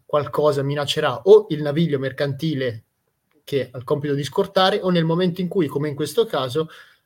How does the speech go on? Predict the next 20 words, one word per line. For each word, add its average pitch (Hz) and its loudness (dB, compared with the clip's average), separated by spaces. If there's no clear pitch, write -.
minacce, 180 0
eh, 120 -6
si - -8
dirigano 180 4
verso 151 0
la 147 0
nave 139 -2
stessa. - -8
Questi 220 4
sono 165 0
gli 160 -2
unici 180 0
casi 151 0
in 147 -8
cui 143 -8
la 139 -2
nave 147 -2
aprirà 143 -4
il 131 -6
fuoco. - -8